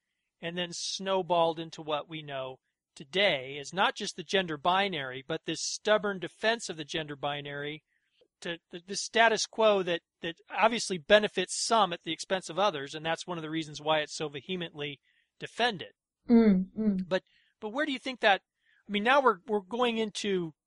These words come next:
Speaker 1: something really theoretical here. I mean, obviously, we don't even know the answer to this question, and again, a lot of the science we would use to analyze it has its own biases.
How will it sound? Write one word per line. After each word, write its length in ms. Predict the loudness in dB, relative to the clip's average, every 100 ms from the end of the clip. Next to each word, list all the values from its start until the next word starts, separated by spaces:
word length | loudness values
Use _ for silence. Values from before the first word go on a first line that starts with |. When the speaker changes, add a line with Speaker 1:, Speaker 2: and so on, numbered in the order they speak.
| _ _ -10
Speaker 1:
something 400 | -4 -4 -4 2
really 240 | 4 4
theoretical 680 | 2 0 4 4 2 -4 -14
here. 360 | -14 -18 -18 -20
I 40 |
mean, 180 | -16 -12
obviously, 720 | -6 -6 -6 -6 -6 -6 -8 _ _ _ _ _ -12
we 120 | -6
don't 260 | -6 -6 -10
even 260 | -14 -10 0
know 180 | 2 2
the 140 | 0
answer 180 | -4 -6
to 60 |
this 140 | -8 -6
question, 380 | -6 -6 -6 -8
and 100 | -6
again, 280 | 0 2
a 60 | 2
lot 200 | 4 4
of 80 | 2
the 80 | -4
science 400 | -2 0 -2 -6
we 100 | -6
would 120 | -6
use 160 | -6
to 100 | -4
analyze 480 | -4 -4 -4 -4 -6
it 100 | -6
has 140 | -6 -6
its 160 | -8
own 160 | -10 -4
biases. 560 | -2 -2 -6 -12 -20